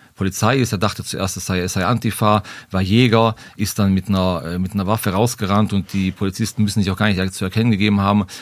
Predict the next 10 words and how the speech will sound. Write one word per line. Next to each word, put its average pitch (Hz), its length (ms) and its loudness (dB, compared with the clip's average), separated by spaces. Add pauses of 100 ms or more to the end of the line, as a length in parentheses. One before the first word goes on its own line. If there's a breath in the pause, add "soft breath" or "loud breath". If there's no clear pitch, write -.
(220 loud breath)
Äh, 92 200 -2
dann 95 160 -2
kam 101 160 -2
es 98 160 -2
zum 95 140 -4
Schusswechsel, 107 720 -2
alles, 107 360 -2 (340 loud breath)
äh, - 100 -12
wild, 120 480 0
äh, - 520 -8